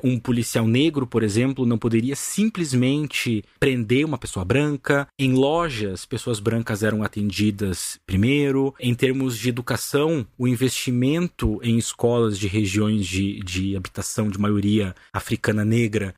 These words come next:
recebiam muito menos investimento, é, atendimento em hospitais. O transporte, né, era muito parecido com os Estados Unidos: você tinha áreas pra pessoas brancas e áreas pra pessoas negras.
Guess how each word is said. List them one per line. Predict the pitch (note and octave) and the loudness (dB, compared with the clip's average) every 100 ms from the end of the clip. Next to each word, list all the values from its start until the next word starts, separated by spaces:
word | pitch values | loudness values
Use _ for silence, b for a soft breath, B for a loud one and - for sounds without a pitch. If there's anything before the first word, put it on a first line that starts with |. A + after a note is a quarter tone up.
| - | -6
recebiam | - B2+ A#2+ | -2 0 0
muito | A#2 A#2+ D3+ G3+ G#3+ G3+ E3 C3 | 0 0 2 2 2 2 -2 0
menos | A#2 G#2 F#2+ | 0 2 0
investimento, | F#2+ F2+ G2+ G#2+ C#3 C#3 C3 - C3 B2+ - b | 0 -2 0 2 2 0 -2 -2 0 0 -2 b
é, | - A2 | -4 -2
atendimento | G#2+ A#2+ A2+ G#2+ G2+ G2 | 0 0 0 0 -2 -4
em | |
hospitais. | G2 - - C3+ C#3 C3+ B2+ B2+ - - B B | -8 -8 -2 0 2 0 0 -2 -4 -10 B B
O | D#3+ | -2
transporte, | F3+ E3 - E3 F#3+ F#3 - | 0 -2 2 2 2 -2 -4
né, | B2 | -2
era | B2+ | 0
muito | B2+ B2+ | -2 0
parecido | C3+ B2+ B2 | -2 -2 -6
com | A#2 | -4
os | A#2+ | -2
Estados | - A#2 G#2+ | 0 0 2
Unidos: | A2+ D#3 D#3+ A2 G2 | 4 2 0 -4 -4
você | A#2 - | -4 -2
tinha | G#2+ - A#2+ A2+ | -4 -2 -4 -2
áreas | C#3 E3 F3 C#3+ - | 0 2 0 -4 -6
pra | A#2 | -8
pessoas | A2 A2 A#2 | -8 -6 -4
brancas | G2+ A2+ A2 A2 G2 | 0 0 0 -4 -4
e | |
áreas | A2 A#2 A#2 G#2 | -2 -2 -2 -6
pra | G2+ | -10
pessoas | G2+ - F2+ | -12 -8 -2
negras. | G#2 B2 B2 A#2+ B2 - - | 2 2 2 2 0 -2 -10